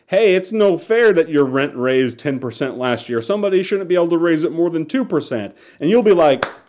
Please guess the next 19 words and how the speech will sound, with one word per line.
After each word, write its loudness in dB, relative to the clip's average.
"Yeah, 2
I, 4
I 4
support 0
that." 0
Of -8
course, 0
any 2
first-year -2
econ -4
student -6
knows -4
that -12
there's -4
no 0
better -4
way -4
to -10
create -8